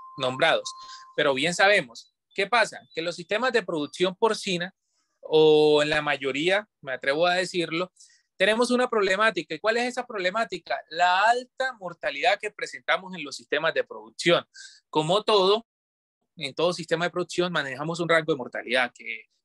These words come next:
en este caso, en el sistema de producción porcina, nos referimos a que sea entre uno a cinco por ciento la tasa de mortalidad para, pues, estar en un rango de equilibrio, en un rango, pues, de optimización de producción.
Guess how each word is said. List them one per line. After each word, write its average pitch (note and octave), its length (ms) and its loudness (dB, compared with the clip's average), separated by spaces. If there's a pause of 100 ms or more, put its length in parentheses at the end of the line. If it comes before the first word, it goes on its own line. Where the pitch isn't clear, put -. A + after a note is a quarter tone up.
en B2+ 100 0
este C#3 240 0
caso, E3+ 280 2
en F3 60 -4
el D3+ 60 -8
sistema C3+ 280 -4
de D#3+ 60 0
producción B2 440 -2
porcina, D#3+ 500 -2 (280)
nos C3+ 120 -4
referimos C3 400 -2
a D#3+ 60 -4
que - 120 -4
sea C3 140 -2
entre D3+ 240 0
uno F#3+ 380 0
a C3 100 -4
cinco C#3+ 340 -4
por F3+ 140 -2
ciento F3 340 -2
la D#3 120 -2
tasa C#3 260 0
de E3 80 0
mortalidad F#3 760 0 (440)
para, E3+ 440 0
pues, C3 140 -16
estar D3 500 -4
en C3+ 160 -14
un C#3 160 -14
rango D#3 300 2
de D#3+ 80 0
equilibrio, E3+ 480 -2
en C3+ 100 -12
un B2+ 160 -18
rango, C#3 320 -2
pues, A#2 160 -6 (140)
de A2+ 260 -8
optimización B2 800 0
de C3+ 80 2
producción. A#2+ 580 -2